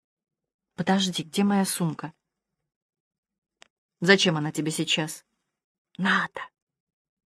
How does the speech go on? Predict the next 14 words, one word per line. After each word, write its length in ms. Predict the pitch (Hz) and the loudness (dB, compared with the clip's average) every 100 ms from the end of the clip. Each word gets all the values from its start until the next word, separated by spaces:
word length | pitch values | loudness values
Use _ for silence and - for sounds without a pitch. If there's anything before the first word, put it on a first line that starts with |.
| _ _ _ _ _ _ _ _ _ | _ _ _ _ _ _ _ _ _
Анна 280 | 180 175 180 | 4 6 6
выскользнула 560 | 175 208 185 165 170 165 | 6 6 4 2 4 2
в 80 | - | 2
коридор, 460 | 175 175 233 254 - - | 2 6 6 6 2 2
а 120 | 180 | 6
когда 260 | 175 165 170 | 6 6 6
вернулась, 600 | 180 190 247 190 - - _ _ _ _ _ | 6 6 6 6 4 -4 _ _ _ _ _
в 60 | 156 | 4
её 260 | 180 185 | 6 8
руке 260 | 190 190 233 | 6 4 4
был 200 | 196 202 | 4 6
маленький 480 | 196 220 226 214 226 | 6 6 6 2 2
коричневый 500 | 196 208 - 208 208 | 2 4 4 4 4
пистолет. 540 | 226 - 214 202 - | 2 4 6 8 6